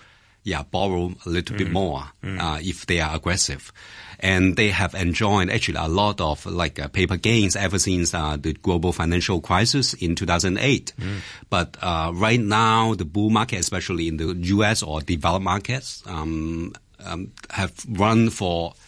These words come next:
Speaker 1: eight or seven, uh, ninth consecutive years.
Speaker 2: Mm.
Speaker 1: So, um, risks might be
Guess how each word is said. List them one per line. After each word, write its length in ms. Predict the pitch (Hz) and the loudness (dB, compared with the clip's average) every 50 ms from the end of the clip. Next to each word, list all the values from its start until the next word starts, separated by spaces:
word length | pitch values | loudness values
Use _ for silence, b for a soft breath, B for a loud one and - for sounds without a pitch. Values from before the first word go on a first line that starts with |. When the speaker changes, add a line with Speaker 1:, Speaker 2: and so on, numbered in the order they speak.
| B B _ | B B _
Speaker 1:
eight 260 | 110 110 123 123 - - - | 0 0 0 -2 -6 -8 -6
or 180 | 95 87 90 | -4 -2 -2
seven, 400 | 87 - - - 107 110 107 107 - | 0 0 2 2 2 0 0 -2 -6
uh, 100 | - 104 | -4 -2
ninth 400 | 90 95 110 110 113 117 110 - | 2 2 4 4 4 2 0 -2
consecutive 580 | - 101 92 87 87 - 113 - - 110 101 - | -2 0 0 0 0 0 -2 0 0 -2 -2 0
years. 500 | - 117 139 131 87 76 76 - - - B B | 0 2 2 2 2 0 -2 -4 -4 -4 B B
Speaker 2:
Mm. 220 | B 110 110 104 98 B B B | B -4 -4 -4 -6 B B B
Speaker 1:
So, 460 | B - - 104 98 95 92 92 - | B 0 2 4 4 4 2 2 0
um, 760 | 90 104 92 90 90 90 90 92 92 95 95 101 - - - - _ - | -2 -2 0 0 0 0 -2 -2 -4 -4 -6 -6 -8 -10 -14 -20 _ -18
risks 440 | - 127 113 131 160 147 - - - | -12 -4 0 2 2 2 2 0 2
might 480 | 135 135 135 135 139 151 156 160 127 | 2 4 4 4 6 4 4 4 4
be 400 | - 127 117 110 107 107 113 117 | 2 2 4 4 4 4 2 0